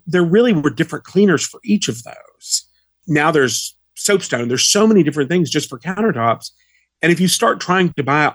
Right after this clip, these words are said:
all of those cleaners for all of them, it becomes really hard. If you go to something like vodka that's universal, it's easy and it works, because a lot of times if you use the wrong cleaner, you actually make the stain worse or you make it harder to clean.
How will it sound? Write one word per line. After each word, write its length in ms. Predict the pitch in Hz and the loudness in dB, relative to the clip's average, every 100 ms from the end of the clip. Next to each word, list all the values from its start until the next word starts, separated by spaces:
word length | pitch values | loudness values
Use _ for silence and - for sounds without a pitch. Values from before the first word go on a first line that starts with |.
| - | -2
all 220 | 151 160 | 0 2
of 100 | 135 | 2
those 160 | 131 113 | -2 -2
cleaners 360 | 160 151 131 | 0 2 0
for 120 | - - | -4 -2
all 160 | 156 165 | 2 2
of 40 | |
them, 140 | 131 120 | 2 -2
it 40 | |
becomes 340 | 117 147 147 135 | -6 -4 -4 -4
really 180 | 123 | -4
hard. 520 | 117 131 135 107 - _ _ _ _ - | -4 -4 -4 -6 -8 _ _ _ _ -4
If 120 | 135 | -2
you 60 | 143 | 2
go 80 | 165 | 2
to 60 | |
something 360 | 170 175 147 131 | 2 2 0 0
like 180 | 127 127 | -2 -2
vodka 600 | 165 208 - 113 120 - | -2 -2 -2 -6 -6 -6
that's 200 | 123 113 | -6 -2
universal, 800 | 139 135 131 185 175 117 101 110 117 _ _ _ _ _ _ _ _ _ _ 139 | 0 2 2 0 0 -6 -8 -10 -14 _ _ _ _ _ _ _ _ _ _ -6
it's 160 | 131 - | -4 0
easy 420 | 202 208 147 - | 2 2 2 -2
and 160 | 147 139 | -2 0
it 120 | 123 - | -2 -4
works, 520 | 127 151 165 - - | -4 0 0 0 -8
because 340 | 139 139 147 - - | -6 -2 -2 -4 -4
a 80 | 151 | -2
lot 240 | 143 185 | 0 0
of 80 | 220 | 0
times 240 | 151 131 120 | -2 -4 -6
if 120 | 156 | 0
you 140 | 190 | 0
use 160 | 190 - | 2 0
the 80 | 131 | -2
wrong 400 | 120 131 147 139 | 0 2 2 0
cleaner, 680 | - 202 226 107 104 104 - _ _ _ - | 0 2 2 0 -4 -8 -14 _ _ _ -2
you 140 | 151 | 0
actually 340 | 180 165 - 151 | 2 0 0 2
make 240 | 139 139 | 2 0
the 80 | 131 | -4
stain 680 | - - 147 147 127 117 107 113 | -4 -2 0 2 0 -2 -4 0
worse 560 | 139 135 - - - | 0 0 -4 -12 -10
or 160 | 131 127 | -4 0
you 140 | 131 | 2
make 160 | 139 135 | 2 0
it 80 | 120 | -4
harder 340 | - 135 123 | -2 -2 -2
to 80 | 110 | -6
clean. 500 | - 131 139 - - | -8 -6 -6 -6 -12